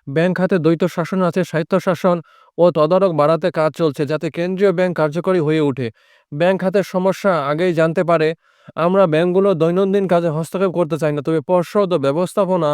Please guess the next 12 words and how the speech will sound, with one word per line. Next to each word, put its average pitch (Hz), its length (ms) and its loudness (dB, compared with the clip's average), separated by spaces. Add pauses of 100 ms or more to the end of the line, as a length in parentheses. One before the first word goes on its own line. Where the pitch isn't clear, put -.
(380)
যাতে 165 280 0
তাদের 175 260 2
দায়িত্ব 139 300 2
পালন 175 280 2
করে, 160 220 0 (380)
তা 180 120 2
নিবিড়ভাবে 185 500 2
তদারক 165 360 2
করা 151 200 2
হবে। 135 260 0
কেন্দ্রীয় 185 380 0
ব্যাংকে 180 380 -2